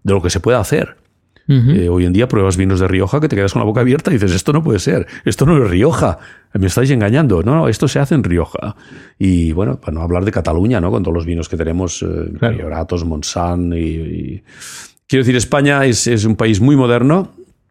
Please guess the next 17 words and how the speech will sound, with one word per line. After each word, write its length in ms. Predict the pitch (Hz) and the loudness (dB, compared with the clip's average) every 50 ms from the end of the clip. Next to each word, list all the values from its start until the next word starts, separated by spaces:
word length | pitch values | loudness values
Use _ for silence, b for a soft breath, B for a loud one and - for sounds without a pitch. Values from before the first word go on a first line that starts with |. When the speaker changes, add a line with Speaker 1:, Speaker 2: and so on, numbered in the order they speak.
| _ _ _ _ _ _ _ | _ _ _ _ _ _ _
Speaker 1:
en 140 | - 104 101 | -2 0 2
asunto 320 | 98 98 - 117 101 - 123 | 2 2 0 0 0 2 2
de 80 | 123 | 2
vinos, 240 | 120 135 143 160 - - | 2 2 2 2 0 0
pero 160 | - 123 123 | 0 0 2
no 160 | 123 123 151 135 | 2 2 2 2
sabemos 400 | - 143 135 135 139 143 131 - | 2 2 2 2 2 0 0 -2
promocionarlo. 720 | - 98 90 85 - - 90 76 69 - 78 71 - - _ _ _ _ _ _ _ _ - | -2 -4 -4 -4 -4 -6 -6 -8 -8 -10 -14 -14 -16 -20 _ _ _ _ _ _ _ _ -2
Speaker 2:
Ahí 240 | 139 131 120 120 123 | 0 2 2 4 2
es 80 | 120 123 | 2 2
el 100 | 131 117 | 2 2
problema 320 | 120 113 113 117 123 127 | 2 2 2 4 2 2
que 160 | 117 - 120 117 | 2 2 2 2
hemos 400 | 117 120 123 113 - - - - | 4 2 2 2 0 -2 -2 -2
hablado 440 | 117 113 110 110 107 110 120 120 | 0 2 2 2 2 4 4 4
de 120 | 107 104 98 | 4 2 2
antes. 280 | 90 92 90 - 82 | 0 0 0 -2 -4